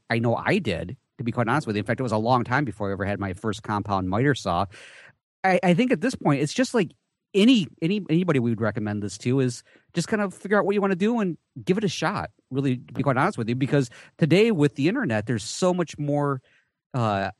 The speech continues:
options for you to do that research as to what kind of projects you wanna build, where would be a good place to start. You've got some resources. I mean, you definitely turned here to us to ask about this, so maybe he could turn this direction, or even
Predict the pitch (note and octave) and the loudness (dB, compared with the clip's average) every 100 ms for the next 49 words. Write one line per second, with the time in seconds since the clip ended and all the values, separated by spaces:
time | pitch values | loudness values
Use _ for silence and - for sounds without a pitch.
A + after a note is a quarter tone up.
0 | - E3 A3 - F3+ C3 C3+ B2 A#2 B2 | -2 2 2 2 -2 -2 -2 -2 0 -2
1 | A#2+ A#2 - A#3 D4 D3+ G#2+ A2 G#2 - | -2 -4 2 4 4 2 -2 -4 -4 -2
2 | A2+ - A#2 A2+ - A#2+ G#2 G#2 B2+ - | -4 -2 -2 -2 -2 -4 -2 -2 -2 -2
3 | B2 A2+ - G2+ G2+ - A2 G2+ G2 F2 | -4 -2 -2 -4 -4 -4 -4 -2 -2 -4
4 | G2+ F2+ A2 A#2+ - - - A2+ A#2 A#2 | -2 -2 -4 -6 -20 -20 -8 -4 0 0
5 | A2 A2 F#2+ G#2 - G#2+ G2+ G2+ - F#2+ | 2 0 2 -2 0 -2 -2 -4 0 0
6 | A2 A#2+ G#2 - - B2+ C#3 A#2+ A#2+ A#3 | 0 -2 -8 -10 -4 -2 0 0 0 0
7 | - A2+ A#2+ B2+ A#2 A2 A2 G#2+ G#2+ _ | 2 0 0 0 0 2 0 0 -4 _
8 | _ _ - A2+ B2 A2+ A#2 A2 C3 A#2+ | _ _ -6 -2 0 0 0 0 0 0
9 | G2+ - F#3+ G3+ A#2+ F3+ F3+ - G#2+ G2+ | -2 0 2 4 2 2 0 -4 -2 -2
10 | G2+ F#2 F#2+ F#2 C3 C#3+ A2 G2+ G#2 A2 | -2 -2 -2 0 -2 -2 -4 -2 -2 0
11 | A2+ G#2+ - - _ _ - A3+ F3 A2+ | 0 -2 -10 -20 _ _ 2 2 2 0
12 | - G#2 F#2+ G2 - G#2 G#2 D3+ D#3+ F3 | -2 -4 -4 -6 -2 -2 0 0 2 2
13 | F#3+ - G#3+ A3 | 0 -2 -2 0